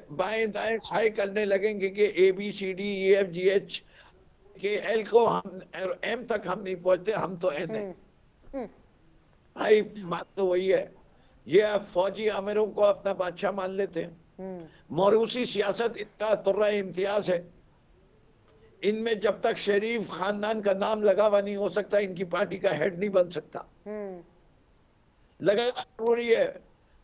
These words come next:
Speaker 1: वो मरियम ने शादी भी कर लेंगे, तब भी वो मरियम शरीफ ही कहलाएंगी।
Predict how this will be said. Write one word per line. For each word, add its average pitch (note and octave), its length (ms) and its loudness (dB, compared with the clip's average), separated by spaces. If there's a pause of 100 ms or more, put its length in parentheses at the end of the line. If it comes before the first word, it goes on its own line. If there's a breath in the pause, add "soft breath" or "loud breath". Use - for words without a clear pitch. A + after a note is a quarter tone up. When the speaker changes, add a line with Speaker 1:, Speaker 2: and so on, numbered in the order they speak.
Speaker 1:
वो G#3+ 100 4
मरियम A3+ 400 0
ने B3 200 -2
शादी A3+ 360 -2
भी A#3+ 120 -6
कर A3 180 -2
लेंगे, A3+ 300 2
तब A3 180 -2
भी G#3+ 180 -4
वो A3 140 -4
मरियम G#3+ 380 2
शरीफ G3 360 -4
ही G3+ 80 -8
कहलाएंगी। E2+ 520 -6